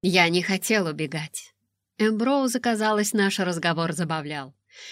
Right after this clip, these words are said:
Но и со стригойми не хотел сражаться.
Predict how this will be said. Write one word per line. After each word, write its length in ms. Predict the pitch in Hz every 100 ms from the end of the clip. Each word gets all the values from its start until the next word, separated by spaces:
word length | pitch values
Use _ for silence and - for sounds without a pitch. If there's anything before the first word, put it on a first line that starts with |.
| - -
Но 180 | 269 320
и 80 | 294
со 120 | 311
стригойми 560 | - 302 233 233 220
не 140 | 214 208
хотел 380 | 208 202 202 196
сражаться. 800 | 180 185 180 175 170 - 175